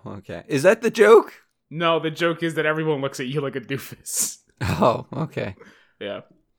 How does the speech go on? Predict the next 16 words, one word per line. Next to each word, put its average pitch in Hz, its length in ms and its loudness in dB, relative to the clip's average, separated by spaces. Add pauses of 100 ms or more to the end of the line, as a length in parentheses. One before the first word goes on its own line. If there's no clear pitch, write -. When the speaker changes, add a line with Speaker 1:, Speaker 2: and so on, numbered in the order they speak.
(340)
Speaker 1:
Wait, 202 320 8
like, 165 220 4
I'm 202 180 6
a, 247 60 4
the 202 160 -6
doofus 247 420 -2
or 202 80 6
they're 226 220 8
the 320 120 2
Speaker 2:
<sighs> 220 140 -8
Speaker 1:
doofus? - 580 -4 (260)
Speaker 2:
If - 120 -20
you 147 100 -4
have 170 200 -2
to 185 60 -4
ask. 165 460 0